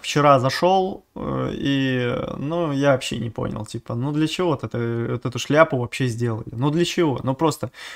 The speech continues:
зачем новый какой-то эффект? Ну для чего? Ну просто, ну для чего? Объясните мне, пожалуйста. Ну, зачем стопить оверы, да, то есть, ну вот у чела есть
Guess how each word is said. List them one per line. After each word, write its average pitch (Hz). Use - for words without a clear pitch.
зачем 170
новый 185
какой-то 165
эффект? -
Ну 147
для 180
чего? 180
Ну 147
просто, 180
ну 143
для 147
чего? 143
Объясните 131
мне, 117
пожалуйста. 113
Ну, 185
зачем 190
стопить 220
оверы, 127
да, 139
то 139
есть, 113
ну 160
вот 170
у 165
чела 196
есть 240